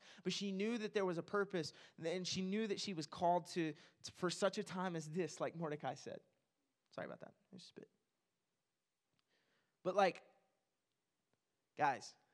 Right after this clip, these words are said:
<laughs> there may be a risk in living your life for Christ. There may be a risk in giving yourself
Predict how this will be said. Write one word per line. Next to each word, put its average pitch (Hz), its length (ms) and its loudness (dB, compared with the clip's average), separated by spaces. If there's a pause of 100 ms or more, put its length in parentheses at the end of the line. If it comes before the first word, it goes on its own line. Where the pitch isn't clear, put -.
<laughs> - 1400 -10
there 185 140 4
may 185 220 4
be 180 180 0
a 139 60 2
risk 151 600 -4 (280)
in 151 180 -8
living 156 280 -4
your 143 120 -4
life 139 360 -2 (880)
for 170 100 -2
Christ. 151 420 -2 (200)
There 180 100 -2
may 180 140 0
be 190 160 2
a 170 60 6
risk 170 540 -2
in 160 180 -4
giving 170 360 4
yourself 160 520 2